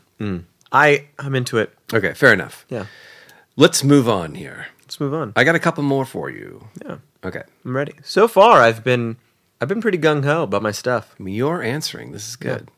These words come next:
Speaker 1: I'm
Speaker 2: Yeah.
Speaker 1: not, I'm not too on the scales about it. I, I, I take a second to give each side
Speaker 2: Yeah.
Speaker 1: a genuine sniff.
Speaker 2: Okay.
Speaker 1: And then I,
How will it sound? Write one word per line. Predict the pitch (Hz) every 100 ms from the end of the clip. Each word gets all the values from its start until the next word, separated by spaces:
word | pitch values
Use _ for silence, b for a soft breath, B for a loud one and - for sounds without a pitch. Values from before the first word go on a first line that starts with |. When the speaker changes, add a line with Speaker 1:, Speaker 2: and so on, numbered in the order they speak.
| -
Speaker 1:
I'm | 120
Speaker 2:
Yeah. | 147
Speaker 1:
not, | 147 117
I'm | 139
not | 151 143 -
too | - 147 143 143 143 b b b b b _
on | 139 131
the | 123
scales | - 135 151 160
about | - 80 -
it. | - - _ _ _ _ _ _ -
I, | 113
I, | - 107 98 - 107
I | 101 _ _
take | - 135 -
a | 120
second | - 135 190 214 - _
to | 127 107 110 _ 127
give | 117 110
each | 131 - -
side | 139 131 160 196 _ -
Speaker 2:
Yeah. | 110 117 90 _ - -
Speaker 1:
a | 131
genuine | 104 101 101 120 139 151 165 170 _
sniff. | - 165 147 190 - _ _ 127
Speaker 2:
Okay. | 135 156 156 _
Speaker 1:
And | 117
then | 123
I, | 123